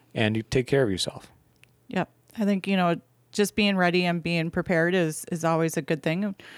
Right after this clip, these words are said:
Speaker 2: We talk to all of our first-time home buyers, whatever age they happen to be. We just always make sure that, you know, we mention a few of these things of, okay, well,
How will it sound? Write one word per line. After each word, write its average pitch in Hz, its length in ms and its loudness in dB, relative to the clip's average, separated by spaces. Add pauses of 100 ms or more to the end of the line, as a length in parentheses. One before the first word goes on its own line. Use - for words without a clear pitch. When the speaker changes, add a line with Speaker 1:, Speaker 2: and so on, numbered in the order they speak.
(180)
Speaker 2:
We 175 80 0
talk 156 240 0
to 175 120 -2
all 156 160 2
of 147 60 -2
our 156 280 2
first-time 185 500 0
home 180 220 4
buyers, 175 600 2
whatever 175 540 2
age 175 320 2
they 170 180 4
happen 170 320 2
to 170 60 2
be. 165 300 2
We 202 220 -2
just 170 240 -4
always 170 240 0
make 175 160 -4
sure 175 180 0
that, 170 240 0
you 208 80 -2
know, 190 60 -2
we 180 140 0
mention 190 320 0
a 180 60 -2
few 175 180 2
of 165 60 2
these 165 160 2
things 175 300 -2
of, 180 160 0
okay, 165 280 0
well, 170 300 0